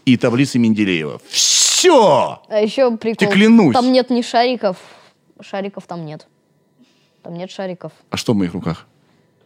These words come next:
Speaker 2: Это шарики.
Speaker 1: Это
Speaker 2: А в химии
Speaker 1: шарики.
Speaker 2: нет шариков.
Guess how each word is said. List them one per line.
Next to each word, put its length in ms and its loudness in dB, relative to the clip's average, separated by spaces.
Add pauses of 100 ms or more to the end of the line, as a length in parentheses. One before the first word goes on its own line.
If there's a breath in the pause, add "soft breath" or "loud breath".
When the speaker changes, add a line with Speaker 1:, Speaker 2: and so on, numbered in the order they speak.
(300)
Speaker 2:
Это 200 -6
шарики. 600 -2 (960 soft breath)
Speaker 1:
Это 200 -2
Speaker 2:
А 20 -4
в 40 -4
химии 140 2
Speaker 1:
шарики. 180 2
Speaker 2:
нет 180 0
шариков. 500 -2